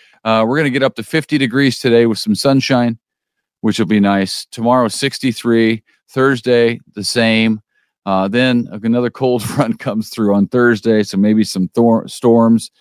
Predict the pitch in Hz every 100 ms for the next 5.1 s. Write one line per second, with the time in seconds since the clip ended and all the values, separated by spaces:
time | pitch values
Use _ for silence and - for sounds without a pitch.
0 | _ _ _ _ - 92 90 85 98 101
1 | 113 104 - 107 95 95 92 - _ _
2 | _ _ _ 95 90 87 - 123 120 117
3 | 110 110 - - 90 101 104 98 95 92
4 | 87 107 107 107 107 95 107 120 127 120
5 | 95